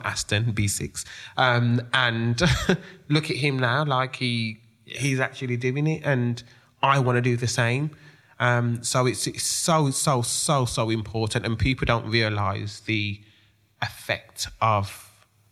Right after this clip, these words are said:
Speaker 1: your upbringing and the effect of your surroundings and what that can do to your mindset.
Speaker 2: Hundred percent. I think you, I think you hit on a,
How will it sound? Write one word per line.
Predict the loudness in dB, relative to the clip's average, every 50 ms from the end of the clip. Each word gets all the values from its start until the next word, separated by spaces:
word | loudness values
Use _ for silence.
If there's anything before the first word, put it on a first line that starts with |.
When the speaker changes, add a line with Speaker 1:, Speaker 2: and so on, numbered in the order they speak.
| _ _
Speaker 1:
your | -4 0 2 2 2 0 -4 -10
upbringing | -10 -10 _ -2 -2 0 2 2 2 2
and | 4 4
the | 2
effect | 2 2 2 0 -2 -2 -2 -8 -2 0
of | 0 0 0 -2 -8 -16 _
your | -4 -2 0 2 2 0
surroundings | 0 0 -2 0 2 2 2 2 0 0 0 0 0 0 0
and | -2 -2 0
what | 0 -2 -2 -2
that | -6 -6 -4 -6
can | -6 -6 -2
do | 0 -2 -2
to | 0 0 0
your | 2 2
mindset. | 2 2 2 0 0 -2 -2 -2 -4 -10 -20 -20 _ _ _
Speaker 2:
Hundred | -6 -2 0 0 0 0 -2
percent. | -2 0 0 0 0 0 -2
I | -4 -2
think | -2 -4 -4 -4 -8 -6
you, | -6 -6 -6 -6 -8 -10 -10 -8 -8
I | -8 -10
think | -8 -8 -8
you | -8 -4
hit | -4 -4 -2 -2
on | -4 -4 -4
a, | -4 -6 -6